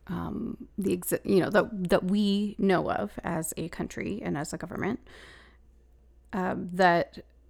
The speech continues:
other life exists and that we possess technology,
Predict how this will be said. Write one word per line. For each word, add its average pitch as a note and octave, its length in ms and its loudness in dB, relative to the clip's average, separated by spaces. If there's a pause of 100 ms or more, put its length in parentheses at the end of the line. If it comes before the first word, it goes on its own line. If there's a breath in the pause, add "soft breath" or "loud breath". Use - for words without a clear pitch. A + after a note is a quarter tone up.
(640)
other F#3+ 260 0
life - 380 -6 (320)
exists - 520 -6
and G3+ 200 2
that F#3+ 120 0
we F#3+ 220 -2
possess - 720 -4
technology, - 760 -4